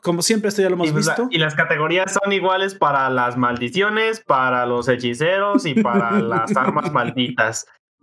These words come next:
Speaker 1: En eso sí se puso simplón, de, ah, para que la gente lo entienda, ya, para que es algo tan enredado.
Speaker 2: Sí.
Speaker 1: Sí, diez
Speaker 2: Ya,
Speaker 1: pilares y
Speaker 2: ya,
Speaker 1: la,
Speaker 2: ya es
Speaker 1: ¿qué
Speaker 2: mucho.
Speaker 1: onda? La gente se va,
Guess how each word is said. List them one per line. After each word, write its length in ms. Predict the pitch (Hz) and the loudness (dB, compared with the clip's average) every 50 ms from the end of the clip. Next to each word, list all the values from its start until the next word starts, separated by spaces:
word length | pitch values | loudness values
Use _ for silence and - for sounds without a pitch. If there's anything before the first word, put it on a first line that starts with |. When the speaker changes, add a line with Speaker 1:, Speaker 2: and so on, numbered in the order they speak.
| 139 156 185 - - 254 254 - - - - _ | -2 -2 0 0 0 0 0 0 -4 -8 -8 _
Speaker 1:
En 160 | - 190 214 254 | -2 0 2 2
eso 160 | 269 285 262 | 2 2 2
sí 320 | - 262 254 254 262 262 | 2 2 2 2 2 2
se 100 | 214 233 | 2 0
puso 220 | 208 214 214 214 226 | 0 2 0 0 0
simplón, 500 | 214 220 190 170 - 165 160 156 156 156 | 2 0 0 2 2 2 2 4 4 2
de, 100 | 180 190 | 2 0
ah, 180 | 214 220 214 208 | 0 0 0 0
para 120 | 220 208 | -2 0
que 60 | 226 | 0
la 100 | 226 226 | 0 0
gente 240 | 220 285 285 269 277 | 0 -2 -2 0 2
lo 80 | 226 196 | 2 2
entienda, 420 | 156 151 - 156 156 147 143 131 | 2 2 0 -2 -2 0 0 -2
ya, 180 | 131 151 160 170 | -2 -2 -4 -4
para 120 | 160 151 - | -4 -4 -2
que 80 | 165 | 0
es 60 | 156 160 | 0 0
algo 180 | 160 170 175 | 2 0 0
tan 160 | 170 147 139 | 0 2 2
enredado. 420 | 135 131 127 120 120 - - - 127 | 2 2 0 0 0 0 0 2 2
Speaker 2:
Sí. 280 | 104 - 196 - 147 220 247 240 165 180 247 247 | 2 0 0 0 0 0 0 -2 -2 -2 -2 -2
Speaker 1:
Sí, 320 | - 196 143 131 139 147 147 | 0 0 0 2 2 0 0
diez 240 | 151 151 170 160 | 2 0 0 0
Speaker 2:
Ya, 60 | - - | -2 0
Speaker 1:
pilares 720 | 190 180 160 143 - - 120 131 139 151 147 147 139 107 139 | 0 2 2 2 2 2 2 2 2 2 2 0 0 0 0
y 40 | 135 | 2
Speaker 2:
ya, 60 | 135 | 2
Speaker 1:
la, 120 | 135 139 - | 2 2 0
Speaker 2:
ya 60 | - | 0
es 100 | - - 208 | -2 -2 0
Speaker 1:
¿qué 160 | - 185 190 185 | 2 2 2 2
Speaker 2:
mucho. 140 | 190 202 190 | 0 -2 0
Speaker 1:
onda? 120 | 185 175 | 0 2
La 100 | 170 165 | 2 2
gente 240 | - - 180 180 - | 2 0 0 0 0
se 100 | - 175 | 0 2
va, 100 | 160 165 | 2 2